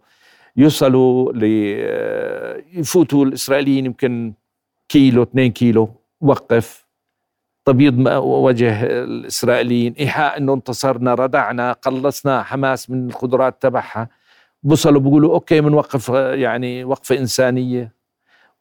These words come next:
تحول إلى وقف إطلاق نار، إسرائيل تعلن وقف إطلاق النار من جانب واحد. هذا ما كان يحدث. الآن لا، هي بدها قادة حماس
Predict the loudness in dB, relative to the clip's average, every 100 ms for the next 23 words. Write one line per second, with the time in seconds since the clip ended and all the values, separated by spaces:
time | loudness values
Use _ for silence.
0 | _ _ _ _ _ -2 4 6 6 4
1 | 2 2 0 0 -2 -4 -6 -12 -8 -4
2 | 2 2 2 0 0 -2 -6 _ _ _
3 | _ _ _ -20 -6 -4 2 4 4 2
4 | 2 2 2 2 0 -6 _ _ _ _
5 | _ -2 0 0 -2 0 0 0 0 2
6 | 0 2 0 0 -2 -4 0 0 0 -2
7 | -2 -2 -4 -8 -12 -4 -2 0 0 0
8 | 0 0 0 -2 -2 -4 -2 -2 -2 -4
9 | -4 -2 -2 -4